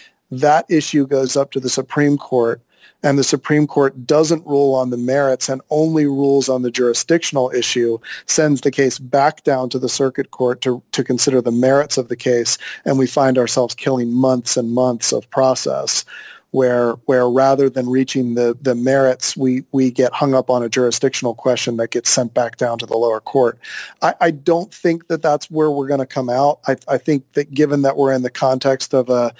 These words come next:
impeachment inquiry, I think even if the court were to reach, if the circuit court were to reach that conclusion, they would probably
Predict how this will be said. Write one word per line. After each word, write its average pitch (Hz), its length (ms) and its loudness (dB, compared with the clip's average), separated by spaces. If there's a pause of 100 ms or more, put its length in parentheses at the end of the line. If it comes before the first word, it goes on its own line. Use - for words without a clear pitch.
(300)
impeachment 156 560 0
inquiry, 151 420 4
I 131 120 2
think 135 240 -2 (100)
even 147 260 4
if 139 140 2
the 117 120 -4
court 143 300 0
were 135 360 2
to 147 160 -2
reach, 143 280 0
if - 120 -4
the 139 80 0
circuit 156 320 0
court 139 240 -2
were 143 260 4
to 156 60 -2
reach 151 240 0
that 160 200 -2
conclusion, 160 600 -2 (400)
they 143 160 2
would 135 220 0
probably 139 760 0